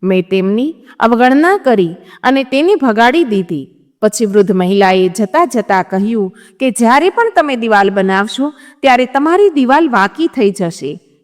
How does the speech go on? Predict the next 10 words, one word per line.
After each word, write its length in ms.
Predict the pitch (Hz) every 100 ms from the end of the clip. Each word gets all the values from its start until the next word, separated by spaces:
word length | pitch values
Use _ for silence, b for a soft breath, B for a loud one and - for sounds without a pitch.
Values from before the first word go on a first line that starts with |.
| _
ત્યારે 420 | 214 196 202 190
જ 40 | 175 - B B
તે 80 | 233
બાંધકામના 720 | 214 262 330 392 240 220 202
માલિકે 540 | 196 196 208 202 208 185
વૃદ્ધ 220 | 220 311
મહિલાને 540 | 240 202 190 185 175
બોલાવી 560 | 170 185 190 208 254 320 - _ -
અને 220 | 247 320
કહ્યું 480 | - 202 180 160